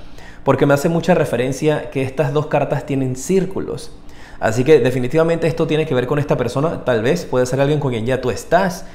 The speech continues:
y quiere hacer un proceso muy rápido y tú quedas así como que, "Wow". Lo bueno de esto es que esta persona se ve contigo de una buena manera. Sus intenciones hasta el momento, por lo menos en su pensamiento, son positivas.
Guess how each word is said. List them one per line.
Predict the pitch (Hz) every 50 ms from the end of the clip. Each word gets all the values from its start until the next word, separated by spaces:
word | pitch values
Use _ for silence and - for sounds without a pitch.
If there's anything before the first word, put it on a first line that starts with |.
| - - - - -
y | - 123
quiere | 135 135 143 147
hacer | - 120 120 - - 127 120 123 127 - 127
un | 127 123
proceso | - - 135 127 - 143 123 - - 139 135 - -
muy | - 117 147 165 160
rápido | 139 - 139 131 165 165 147
y | 127
tú | - - -
quedas | 151 143 143 127
así | 127 113 - 127
como | - 151 139 127 -
que, | - - 117 101 104 - - - - -
"Wow". | - 120 131 139 143 143 143 147 143 - - - - - - - - - -
Lo | 127 135 135
bueno | 131 190 247 262
de | - 156 143 151
esto | 147 - 196
es | 170 -
que | -
esta | 170 - - 180
persona | - 131 - - 147 165 180 - 120
se | - - - - 135 117 107
ve | 110 117 117 123 160 208 - - - - - - - - - - - - - - - - - - - - - - - - - -
contigo | - 131 127 117 107 - - 131 127 127 123 123 143 175 214 208 - - - - - - - - - - - - - - - -
de | - 127 139
una | 147 147 147
buena | 147 156 156 165 160
manera. | 135 117 113 139 147 123 147
Sus | - 135 127
intenciones | 135 123 - 135 120 - - 151 180 185 190
hasta | - 127 - 147
el | 131
momento, | 117 120 139 147 147 143 143
por | 143 123
lo | 120 117
menos | 135 139 135 139
en | - 117
su | - 117
pensamiento, | - 123 110 117 117 127 151 156 196 180
son | 180 - 170 160
positivas. | - 165 - - 117 - - 196 208 175 90 - - - - -